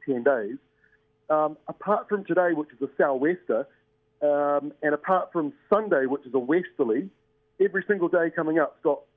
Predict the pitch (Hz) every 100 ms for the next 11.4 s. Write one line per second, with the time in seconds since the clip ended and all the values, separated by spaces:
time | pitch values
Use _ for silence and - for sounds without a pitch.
0 | _ 139 135 131 143 156 147 143 151 143
1 | 135 127 - 143 147 139 123 101 - _
2 | _ _ _ _ _ 160 139 139 - _
3 | _ _ 180 180 160 196 208 202 180 175
4 | 156 147 170 160 147 135 - 156 - 143
5 | 135 - 151 147 - 139 147 160 147 151
6 | 190 - 160 143 147 143 - - - 185
7 | 180 165 160 131 143 175 135 107 104 127
8 | 113 110 131 113 - - - _ _ 156
9 | 165 151 151 151 139 123 - 165 156 165
10 | 156 156 156 - 156 151 143 143 147 131
11 | 120 _ 160